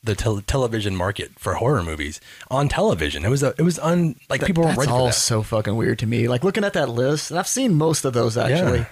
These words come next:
Speaker 2: without realizing that some of them were, like, T V. I knew Trilogy of Terror, but the rest of them, like Night Stalker, Night Strangler, all that shit, I'm like,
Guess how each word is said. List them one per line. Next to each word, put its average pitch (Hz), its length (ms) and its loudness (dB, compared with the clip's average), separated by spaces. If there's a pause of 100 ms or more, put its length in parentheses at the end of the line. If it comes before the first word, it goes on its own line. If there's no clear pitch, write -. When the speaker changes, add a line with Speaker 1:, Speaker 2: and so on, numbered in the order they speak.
Speaker 2:
without 151 340 0
realizing 143 480 0
that 131 100 -2
some 131 220 0
of 127 100 2
them 127 140 0
were, 123 160 0
like, 120 200 0 (120)
T 147 160 2
V. 147 320 0 (260)
I 151 100 -2
knew 180 140 2
Trilogy 143 460 2
of 123 100 -2
Terror, 139 380 0
but 123 120 -2
the 131 100 0
rest 160 280 0
of 139 120 0
them, 135 120 2
like 123 160 -2
Night 135 300 -2
Stalker, 139 600 0
Night 131 220 0
Strangler, 123 460 0
all 131 120 2
that 135 120 -2
shit, 160 180 -2
I'm 143 80 -4
like, 135 200 -6